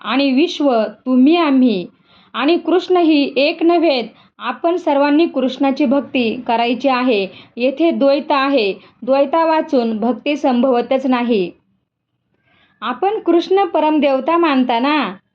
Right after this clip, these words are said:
झालं तर कृष्ण साक्षात परब्रह्म आहे. परब्रह्म व्यापक आहे. व्यापक असल्यानं जड चेतना तोच व्यापून उरला आहे. तुमच्या आमच्यात विश्वातील पदार्थात तो नसेल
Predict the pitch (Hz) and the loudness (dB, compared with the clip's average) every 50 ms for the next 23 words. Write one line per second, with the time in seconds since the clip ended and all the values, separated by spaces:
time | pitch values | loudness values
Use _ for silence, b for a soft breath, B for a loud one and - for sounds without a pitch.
0 | 226 220 262 277 330 403 440 427 - 330 294 269 254 240 254 254 B B B B | -12 -8 -4 -2 0 0 0 0 0 0 0 0 0 -2 -4 -8 B B B B
1 | _ - 285 285 294 262 - 370 415 403 - 339 302 294 294 - - 294 240 233 | _ -8 -6 -4 -4 -4 -2 -2 -2 -2 -2 -2 -2 -2 -4 -4 -2 -2 0 0
2 | - 226 - _ - 262 262 277 277 226 240 254 247 247 247 269 277 269 262 247 | -2 -4 -8 _ -8 -4 -2 0 0 0 0 0 0 0 0 0 0 0 0 -2
3 | 240 202 196 190 196 B B B B _ _ 277 269 269 277 277 220 277 269 269 | -2 -2 -2 -4 -6 B B B B _ _ -4 -2 0 0 0 0 0 0 2
4 | 269 269 262 240 226 226 233 - 202 196 196 196 196 196 - 247 247 240 247 220 | 2 2 2 2 0 -2 -4 -6 -4 -4 -2 -2 -2 -2 -2 -2 -2 0 -2 -2
5 | 220 214 214 196 190 - B B B B B B B - 214 262 262 262 254 - | -2 -2 -2 -2 -2 -4 B B B B B B B -6 -2 -2 -2 -2 -2 -2
6 | 339 339 330 - 311 311 311 320 330 320 302 285 269 240 220 226 233 - - 214 | -2 -2 0 -2 -4 -4 -2 0 0 0 2 0 0 0 -2 -4 -6 -8 -10 -10
7 | 196 185 285 294 320 392 403 - 359 349 330 - 330 294 294 302 302 302 - - | -4 -2 0 0 0 0 -2 0 0 0 0 0 0 0 0 0 -2 -2 -2 0
8 | 277 285 302 302 320 302 269 254 247 254 254 247 240 233 233 220 208 220 220 214 | 0 0 0 0 0 0 0 0 0 0 0 0 2 2 0 2 2 0 0 0
9 | 208 220 208 208 190 185 - B B B B B B _ 330 320 320 330 320 381 | -2 -2 -2 -2 -4 -4 -6 B B B B B B _ 0 2 2 2 2 2
10 | 392 359 349 330 302 302 - - 254 220 208 202 196 - - 196 220 240 233 - | 2 2 2 2 2 2 2 0 0 0 -2 -4 -6 -8 -8 -4 -4 -4 -2 -2
11 | 262 254 247 240 247 233 208 196 190 - 226 220 208 254 254 262 262 262 254 240 | -2 -2 -2 -2 -2 -2 -2 -2 -2 -2 -2 -2 0 0 -2 -2 -4 -4 -4 -4
12 | 202 196 190 190 - _ - 330 339 359 349 330 330 330 330 294 240 220 214 214 | -4 -4 -4 -6 -12 _ -6 -4 -2 0 0 0 0 0 0 -2 -2 -2 -2 -4